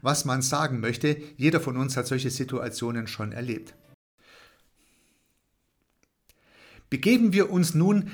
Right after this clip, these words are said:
in den Maschinenraum der Systemtheorie. Dort wo die Systemtheorie beginnt, gemäß Luhmann, mit der Differenz, mit der Differenz von System und Umwelt. Und das Ganze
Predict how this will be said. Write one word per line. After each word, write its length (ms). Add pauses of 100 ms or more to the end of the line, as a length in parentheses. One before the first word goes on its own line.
(140)
in 160
den 200
Maschinenraum 1040
der 240
Systemtheorie. 1080 (260)
Dort 360 (340)
wo 360 (160)
die 120
Systemtheorie 920
beginnt, 480
gemäß 300
Luhmann, 440 (220)
mit 280
der 100
Differenz, 760 (140)
mit 140
der 100
Differenz 460
von 220
System 540
und 240
Umwelt. 480 (320)
Und 280
das 220
Ganze 480